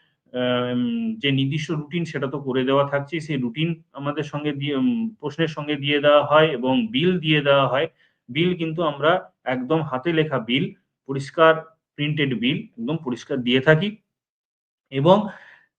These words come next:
যে কিউআর কোড, পেমেন্ট তো আমাদের তুলতে হবে, সেই পে-, প্রশ্ন যে পেমেন্টগুলো একটি নির্দিষ্ট কিউআর কোড দেওয়া থাকে, সেই নি-, নির্দিষ্ট কিউআর কোডে মাস্টারমশাইরা পেমেন্ট করেন। সেই পেমেন্ট স্লিপ, আহ, জেলা কোষাধ্যক্ষ মানে আমার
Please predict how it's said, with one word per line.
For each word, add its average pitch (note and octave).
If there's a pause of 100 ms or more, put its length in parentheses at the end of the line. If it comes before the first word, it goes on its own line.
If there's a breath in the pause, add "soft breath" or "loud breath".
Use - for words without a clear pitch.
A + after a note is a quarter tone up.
(100)
যে D3
কিউআর G#3
কোড, D3+ (220)
পেমেন্ট F3
তো F#3+
আমাদের D#3+
তুলতে D#3
হবে, G3+
সেই C#3
পে-, C#3+
প্রশ্ন F3+ (380)
যে C3 (500)
পেমেন্টগুলো F3+
একটি F3
নির্দিষ্ট D3
কিউআর E3
কোড E3
দেওয়া E3
থাকে, F3
সেই D#3+
নি-, C#3
নির্দিষ্ট D3
কিউআর D3
কোডে D#3
মাস্টারমশাইরা D3+
পেমেন্ট C#3+
করেন। E3+
সেই C#3
পেমেন্ট C#3+
স্লিপ, G3 (720)
আহ, A2+
জেলা C#3+
কোষাধ্যক্ষ D3
মানে F3
আমার C3